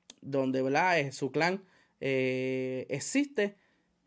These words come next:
De verdad que la historia está sumamente interesante, pero mi opinión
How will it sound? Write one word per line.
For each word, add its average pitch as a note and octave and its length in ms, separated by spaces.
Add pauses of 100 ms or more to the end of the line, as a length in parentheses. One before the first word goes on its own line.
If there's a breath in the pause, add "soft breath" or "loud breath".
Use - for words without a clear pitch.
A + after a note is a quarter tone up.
(360)
De C#3 120
verdad D3 280
que D3 1500
la D3+ 120
historia E3+ 300
está F3+ 560
sumamente F3+ 960
interesante, F#3 1000 (180)
pero G3+ 360
mi D#3 120
opinión F#3+ 560